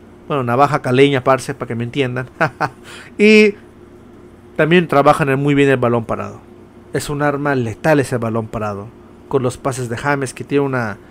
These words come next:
zurda posiblemente las mejores del mundo, y te van a llegar por arriba. Ojo, Panamá también tiene estatura, pero así lo también lo tiene Paraguay, y era muy fuerte Paraguay por arriba, y así les metieron los goles.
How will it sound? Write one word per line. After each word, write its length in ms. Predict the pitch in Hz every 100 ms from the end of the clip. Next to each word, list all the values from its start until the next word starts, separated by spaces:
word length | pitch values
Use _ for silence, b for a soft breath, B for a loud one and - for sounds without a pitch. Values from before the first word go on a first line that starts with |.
| B B B
zurda 500 | - 160 156 143 131
posiblemente 640 | 117 147 143 151 147 135
las 140 | 120 120
mejores 280 | 123 139
del 140 | 123 120
mundo, 340 | 151 135 131 - - B B B B - - -
y 60 |
te 120 | - 135
van 140 | 147
a 20 |
llegar 360 | 147 143 143 143 - - -
por 140 | 139
arriba. 360 | 117 110 107 117
Ojo, 280 | 156 147 127 -
Panamá 320 | 123 123 147
también 240 | 147 147
tiene 180 | 131 151
estatura, 400 | 151 151 214 214
pero 260 | 135 113 90 B B B B B
así 200 | 123 -
lo 100 | 143
también 220 | 143 139 143
lo 80 |
tiene 180 | 139 143
Paraguay, 500 | 135 131 127 175 208 131
y 80 |
era 120 | 131 127
muy 680 | 135 139 139 143 156 170 151
fuerte 340 | 151 151 135
Paraguay 360 | 123 117 120 131
por 220 | 123 110
arriba, 260 | 135 165
y 20 | 135
así 160 | -
les 140 | 127 120
metieron 320 | 107 123 107
los 120 | 95
goles. 360 | 107 101 -